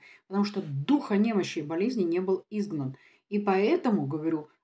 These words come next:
э, дух немощи и болезни продолжает дальше питаться твоей энергией, а ты продолжай резать свои органы дальше, дальше, дальше и дальше, пока этот дух не сожрёт твоё тело. Это точно так же, как глисты, например. Люди говорят: "Я не верю в, э, духов".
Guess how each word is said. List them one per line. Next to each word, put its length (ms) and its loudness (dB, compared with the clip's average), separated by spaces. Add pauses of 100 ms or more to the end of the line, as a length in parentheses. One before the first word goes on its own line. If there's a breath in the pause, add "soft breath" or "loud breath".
э, 280 -4
дух 300 -2
немощи 300 4
и 40 -2
болезни 320 0
продолжает 600 -2
дальше 320 -4
питаться 420 -8
твоей 240 -8
энергией, 460 -4 (200 loud breath)
а 100 -12
ты 140 -2
продолжай 480 2
резать 320 4
свои 260 0
органы 460 -2
дальше, 360 -2
дальше, 360 -2
дальше 360 -4
и 20 0
дальше, 400 -4 (300 soft breath)
пока 400 -6 (200 loud breath)
этот 380 -8
дух 380 0
не 160 2
сожрёт 680 2 (340)
твоё 460 -4
тело. 400 -8 (380)
Это 200 -4
точно 300 -2
так 200 0
же, 60 -4
как 160 -10
глисты, 400 0
например. 400 0
Люди 200 -6
говорят: 320 -8
"Я 160 -2
не 140 0
верю 280 0
в, 220 -12
э, 80 -10
духов". 400 -6